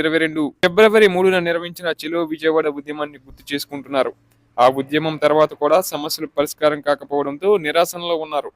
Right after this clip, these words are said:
ఉద్యోగ వర్గాల్లో జరుగుతున్న చర్చ ప్రకారం, పీఆర్సీ నియామకాన్ని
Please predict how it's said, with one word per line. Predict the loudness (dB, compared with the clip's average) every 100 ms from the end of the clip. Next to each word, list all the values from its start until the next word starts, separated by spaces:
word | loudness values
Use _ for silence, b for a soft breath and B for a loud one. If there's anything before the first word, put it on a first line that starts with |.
| _ _ _ -6
ఉద్యోగ | 2 4 6 4
వర్గాల్లో | 4 2 2 2 2
జరుగుతున్న | 0 -2 -8 -10
చర్చ | -12 -12 -4
ప్రకారం, | -2 2 2 2 -6 -2
పీఆర్సీ | 2 2 0 -4 -2
నియామకాన్ని | -4 -2 -4 -4